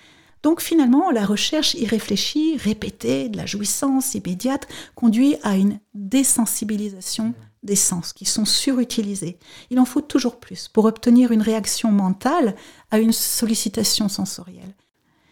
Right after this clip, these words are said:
Ceci explique que finalement, même, euh, sur le plan de la société, on rajoute toujours plus d'arômes dans les aliments,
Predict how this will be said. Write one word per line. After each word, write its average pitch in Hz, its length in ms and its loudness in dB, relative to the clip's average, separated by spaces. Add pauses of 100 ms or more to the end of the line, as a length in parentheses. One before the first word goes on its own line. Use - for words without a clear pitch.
(320)
Ceci - 320 2
explique - 560 0 (360)
que 247 120 2
finalement, 262 560 6
même, 254 280 6
euh, 214 280 -2
sur 214 240 0
le 208 120 2
plan 247 220 -2
de 226 60 0
la 202 100 0
société, 240 540 -2
on 240 80 6
rajoute 220 420 0
toujours 285 320 2
plus 262 300 -6
d'arômes 220 640 4
dans 190 160 2
les 185 220 -2
aliments, 254 540 4